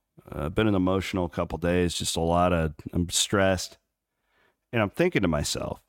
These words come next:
so Jesus is born in a manger. And we've got the, you know, we've got <clears throat> Joseph, we've got the Virgin Mary,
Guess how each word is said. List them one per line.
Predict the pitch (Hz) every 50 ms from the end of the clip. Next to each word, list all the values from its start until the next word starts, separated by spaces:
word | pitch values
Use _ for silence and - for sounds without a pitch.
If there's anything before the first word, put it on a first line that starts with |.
| _ _ _ _ _ _ -
so | - - 120
Jesus | 104 92 - - 139 156 165 156 143 147 139 - 123
is | 117 92
born | - - - 101 98 101 101 101 95
in | 90 87
a | 82
manger. | 82 82 82 78 78 80 - - - 87 - _ _ _ _ _ _ _ _ _ _ _ _ _ _ _ _ _ _ _ _ _ _ _ _ _ _ _ _ _ _ _ _ _ _ -
And | 113 107 107
we've | 110 110 92 -
got | - 117 117 117 120 117 - -
the, | 113 107 104 101 101 95 92 90 87 82 - _ _ _ _ _ _ _ _ _ _ _ _ _ _ _ _
you | - 104
know, | 87 78 73 73 71 - _ _ _ _ _ _ _
we've | - 101 73
got | 85 87 - -
<clears throat> |
Joseph, | - 110 117 123 123 110 - 131 127 120 113 - - - - _ _ _ _ _ _ _ _ _ _ _ _ _ _ _ _ _ _ _ _ _ _ _ _ -
we've | 104 -
got | - 98 -
the | 98
Virgin | 87 82 107 117 123 120 104 113 110 107 104
Mary, | 101 98 95 95 92 92 92 90 87